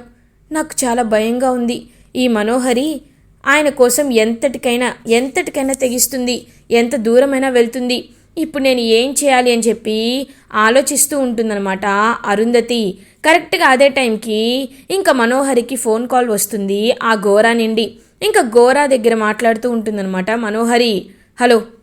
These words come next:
గోరా, నువ్వు చెప్పినట్లే ఆ, ఆ అరుంధతి ఆత్మ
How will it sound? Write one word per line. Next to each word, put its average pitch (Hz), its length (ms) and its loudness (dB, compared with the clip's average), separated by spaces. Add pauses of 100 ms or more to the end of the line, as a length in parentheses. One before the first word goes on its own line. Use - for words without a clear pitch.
(160)
గోరా, 233 340 4 (540)
నువ్వు 294 180 0 (100)
చెప్పినట్లే 262 560 2 (500)
ఆ, 254 100 2 (300)
ఆ 208 100 2 (240)
అరుంధతి 262 440 2
ఆత్మ 226 300 0